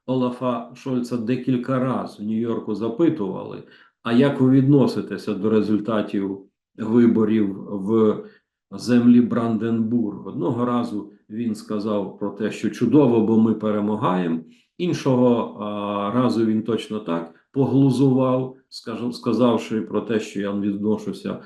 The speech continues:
нормально, тим більше, як ви бачите, соціал-демократи піднялися, а, в своїх відсотках. Ну, а, давайте сприймемо це лише як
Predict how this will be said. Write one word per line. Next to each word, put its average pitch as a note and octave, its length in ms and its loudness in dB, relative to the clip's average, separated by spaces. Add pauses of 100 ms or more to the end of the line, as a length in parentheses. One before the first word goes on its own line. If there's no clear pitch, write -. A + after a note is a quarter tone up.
(160)
нормально, C#3 580 0
тим G#2 200 -2
більше, G2+ 320 -6
як F#2+ 180 -10
ви G2+ 120 -2
бачите, F#2+ 420 -4
соціал-демократи G2 1200 -4 (200)
піднялися, C3 840 2 (300)
а, A2 160 -6
в G#2+ 80 -12
своїх A#2+ 440 0
відсотках. A2+ 840 -6 (360)
Ну, F3+ 340 -2
а, A2+ 680 -2
давайте B2 360 2
сприймемо D#3+ 560 0
це C#3 200 -6
лише B2 420 -4
як A2 300 -6